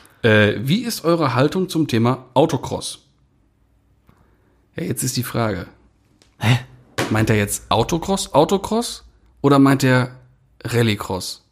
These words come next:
Speaker 2: Ja, das ist jetzt, ähm
Speaker 1: Weil das, das war's.
Speaker 2: Okay.
Speaker 1: Da stand nichts, da,
Speaker 2: Wie
Speaker 1: das
Speaker 2: ist
Speaker 1: war's.
Speaker 2: eure Haltung zu Autocross?
Speaker 1: Ja.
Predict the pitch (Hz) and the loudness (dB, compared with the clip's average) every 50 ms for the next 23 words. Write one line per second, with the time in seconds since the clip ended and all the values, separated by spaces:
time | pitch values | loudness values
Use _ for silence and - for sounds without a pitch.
0 | _ _ 110 107 95 92 104 - - 113 - - - - - - _ _ _ _ | _ _ -8 -8 -8 -8 -10 -12 -14 -14 -14 -16 -18 -18 -18 -20 _ _ _ _
1 | - - - 95 107 110 104 104 101 104 104 101 - _ _ _ _ _ _ _ | -20 -16 -12 -10 -8 -6 -6 -6 -8 -8 -10 -14 -18 _ _ _ _ _ _ _
2 | _ _ _ _ _ _ - 135 143 143 147 143 123 143 131 131 - - - 135 | _ _ _ _ _ _ -2 0 2 2 0 0 2 0 -2 -2 -4 -6 -2 0
3 | 131 104 - - - - _ _ _ _ _ _ _ _ - 117 - - 113 127 | 0 0 -2 -4 -12 -18 _ _ _ _ _ _ _ _ -8 -6 -4 0 0 2
4 | 120 - - 147 131 131 151 139 147 - - - 135 131 160 151 147 143 139 123 | 0 2 0 0 0 2 0 0 0 -2 -4 -2 0 2 2 2 2 2 2 0
5 | 98 87 - - - 123 131 131 127 120 120 120 127 131 123 113 - 123 - 123 | 0 -2 -4 -8 -4 0 0 2 2 2 0 0 0 -2 -6 -6 -6 -6 -4 -4
6 | 120 107 104 - - 87 90 - - _ _ - 101 92 - | -4 -6 -8 -10 -10 -10 -10 -12 -16 _ _ -6 -6 -6 -8